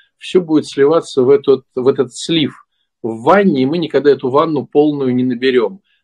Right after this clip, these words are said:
Говорят, э, семья, там, полная чаша. Вот мечтают, да, особенно тосты такие, пускай ваша семья будет полной чашей, ну, или какая-то такая тема, да. Так вот, она никогда не станет полной чашей, если есть обиды.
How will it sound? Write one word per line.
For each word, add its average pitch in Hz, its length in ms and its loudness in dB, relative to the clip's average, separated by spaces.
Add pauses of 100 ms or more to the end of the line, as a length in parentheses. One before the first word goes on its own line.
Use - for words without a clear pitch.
Говорят, 131 280 2 (420)
э, 113 300 -2
семья, 139 560 -2
там, 120 200 -4
полная 139 400 0
чаша. - 560 -2 (400)
Вот 131 200 -8
мечтают, 135 640 0
да, 175 200 -4 (220)
особенно 123 460 -8
тосты 170 440 -6
такие, 127 400 -2
пускай 185 540 0 (240)
ваша 131 280 -4
семья 131 380 -4
будет 127 280 0
полной 123 420 2
чашей, 202 480 -4
ну, 170 100 -8
или 143 80 -6
какая-то 123 300 -6
такая 127 280 -6
тема, 110 300 -14
да. 165 280 -4 (460)
Так 143 100 -2
вот, 185 120 -2
она 202 140 2
никогда 208 340 4
не 135 100 0
станет 143 360 -2
полной 143 300 0
чашей, 214 420 -4
если 147 200 -6
есть - 220 -4
обиды. 131 520 -2